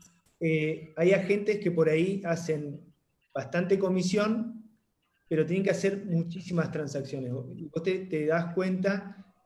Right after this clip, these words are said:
de que su ticket promedio de comisión por transacción es muy bajo.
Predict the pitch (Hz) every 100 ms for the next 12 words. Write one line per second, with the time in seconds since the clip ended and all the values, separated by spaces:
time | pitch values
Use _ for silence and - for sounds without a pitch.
0 | - 151 147 156 151 156 - - 147 143
1 | 220 226 180 175 170 165 151 156 180 180
2 | 170 165 160 139 175 175 170 165 147 143
3 | - 175 170 170 165 160 156 135 127